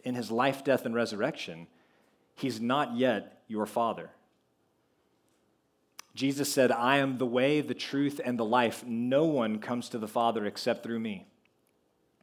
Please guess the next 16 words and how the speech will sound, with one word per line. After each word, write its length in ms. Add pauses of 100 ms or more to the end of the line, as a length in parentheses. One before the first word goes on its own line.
(1120)
There 140
are 140
not 300
many 220
paths 520
to 100
heaven. 420 (1600)
There 100
is 120
exactly 440
one, 460 (1400)
and 120
Jesus 580
is 280
that 220
path. 520